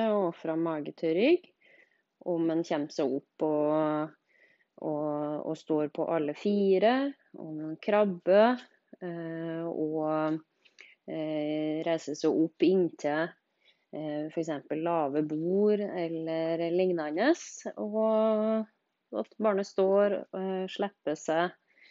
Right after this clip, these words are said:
og etter hvert begynner å gå, og løpe og hoppe. Og det som vi, eh, fysioterapeuter gjør da, det er at vi ser jo på hvordan,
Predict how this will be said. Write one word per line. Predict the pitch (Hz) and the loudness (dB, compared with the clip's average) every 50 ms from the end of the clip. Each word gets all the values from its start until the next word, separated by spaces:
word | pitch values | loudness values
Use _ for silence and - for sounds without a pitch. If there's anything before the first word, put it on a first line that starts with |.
| - _ _ - | -20 _ _ -2
og | 165 175 | 0 0
etter | 175 - 175 | 2 0 -2
hvert | - - 151 147 - - | -2 0 -2 -4 -2 -2
begynner | - 170 165 165 151 135 135 131 - - | -2 -2 0 -2 -2 -2 -2 -2 -2 -2
å | 156 151 151 147 147 147 151 160 | -2 -2 0 0 0 0 0 2
gå, | - 220 269 311 349 349 - - _ _ _ - - | 4 6 6 6 6 4 0 -4 _ _ _ -6 -2
og | 208 220 214 214 220 220 220 220 | -2 0 0 2 2 2 2 4
løpe | 220 214 185 - - _ _ 151 151 160 165 165 170 170 - - | 4 4 4 2 -2 _ _ 0 0 2 2 2 0 0 -2 -2
og | - 151 143 147 147 151 156 156 156 | -2 -2 0 0 -2 -2 -2 -4 -2
hoppe. | - 185 175 - _ _ _ - - - - _ _ _ _ _ _ _ _ _ _ _ _ _ _ _ _ _ _ _ - - _ _ _ _ _ _ _ _ _ - | 0 0 0 0 _ _ _ -6 -6 -6 -8 _ _ _ _ _ _ _ _ _ _ _ _ _ _ _ _ _ _ _ -20 -20 _ _ _ _ _ _ _ _ _ -8
Og | 180 175 | 0 2
det | 190 180 185 | 4 4 4
som | - 196 196 196 190 | 2 0 0 2 2
vi, | 180 175 175 | 2 2 2
eh, | 175 180 180 180 175 180 180 180 180 180 180 185 185 | 2 0 0 0 -2 -2 -2 -2 -2 -2 -2 -4 -4
fysioterapeuter | - - 170 156 - - - 147 - 156 151 147 - - 156 147 143 151 - _ 175 180 185 185 196 | -2 0 0 0 -2 -6 -10 -8 -6 -6 -6 -6 -6 -6 -6 -6 -6 -6 -4 _ 0 2 2 2 2
gjør | 185 170 165 170 175 175 | 2 0 0 0 -2 0
da, | 190 208 226 | 0 0 0
det | 220 220 208 202 | 0 0 0 0
er | 190 165 156 | 0 -2 -2
at | - - | -4 -6
vi | 165 170 | -6 -6
ser | - - 185 160 139 139 143 | -4 -4 -2 -2 -2 0 0
jo | 147 156 165 - | 0 0 0 -2
på | - - 165 151 151 151 160 170 - _ _ _ _ _ _ _ - | -2 0 2 4 6 4 4 4 2 _ _ _ _ _ _ _ -10
hvordan, | 180 170 175 185 170 147 139 147 - - 143 143 160 175 196 196 | -4 2 2 4 4 2 0 -6 -6 -2 0 2 2 2 0 -2